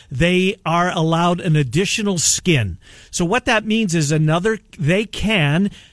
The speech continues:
come to an agreement with, we'll say, PointsBet, and they c-, uh, they can also,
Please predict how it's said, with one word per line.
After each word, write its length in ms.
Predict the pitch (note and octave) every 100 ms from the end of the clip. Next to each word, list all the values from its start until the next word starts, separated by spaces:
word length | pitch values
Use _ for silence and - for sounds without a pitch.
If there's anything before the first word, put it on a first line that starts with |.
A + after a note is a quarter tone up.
| - E3 D3+ -
come 220 | - F3+
to 140 | G#3 G#3+
an 60 |
agreement 520 | G#3 D#3 D#3+ E3 F#3+
with, 280 | F3 F3 F#3
we'll 140 | F3 F#3
say, 260 | - A3
PointsBet, 760 | - D3+ B2 - G2+ A#2 - - - - - -
and 420 | E3+ E3 E3 E3
they 300 | F3 C3+ F#3 G3
c-, 120 | - -
uh, 300 | - E3 E3+
they 220 | C#3+ F3+
can 180 | F3+ G#3+ - -
also, 640 | A#3+ C4 - D3+ A#2+ F3+